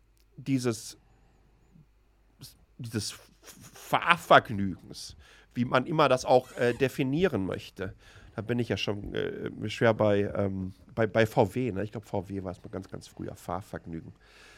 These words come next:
äh, als Kampagne. Ähm, da werden wir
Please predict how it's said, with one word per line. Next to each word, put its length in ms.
äh, 100
als 380
Kampagne. 560
Ähm, 420
da 240
werden 320
wir 320